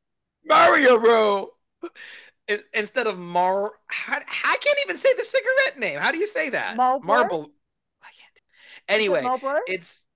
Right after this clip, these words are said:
Speaker 1: it's a cigarette joke. It looks like
Speaker 2: Yeah.
Speaker 1: the cigarette logo, and it sort of sounds like the name. Um, but both of these were removed from the actual release to avoid any potential legal complications. Um, I got this from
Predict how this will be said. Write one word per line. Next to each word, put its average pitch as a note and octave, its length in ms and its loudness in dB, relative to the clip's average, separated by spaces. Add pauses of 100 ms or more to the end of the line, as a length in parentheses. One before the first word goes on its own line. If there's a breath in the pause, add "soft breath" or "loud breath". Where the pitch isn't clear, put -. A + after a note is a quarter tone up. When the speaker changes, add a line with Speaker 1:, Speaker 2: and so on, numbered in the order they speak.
(280)
Speaker 1:
it's G#3 180 -4
a G3+ 100 -6
cigarette - 640 -6
joke. - 460 -18 (100)
It D3 140 -12
looks E3+ 300 -8
like F#3 100 0
Speaker 2:
Yeah. G3+ 80 -2
Speaker 1:
the C#3+ 140 -8
cigarette C3 580 -8
logo, A2 800 -8 (180)
and A#2+ 160 -6
it A#2 260 -12
sort C#3+ 400 -4
of B2+ 140 -4
sounds B2 320 -6
like A2 220 -6
the A2 80 -10
name. G2+ 420 -8 (520 soft breath)
Um, A#2+ 280 -4
but C#3 160 -2
both F3+ 240 6
of D#3+ 160 -8
these C#3 440 -4
were A#2+ 320 -4
removed B2+ 540 -4
from A2+ 240 -6
the A2 140 -6
actual G#2 400 -6
release G2+ 500 -8
to G#2+ 200 -8
avoid G2+ 540 -6
any G2 220 -6
potential G#2 460 -10
legal G#2+ 280 -8
complications. A2+ 920 -6 (440 soft breath)
Um, F#2 320 -2
I A2+ 120 -2
got G2+ 240 -2
this - 180 -6
from G2+ 320 -4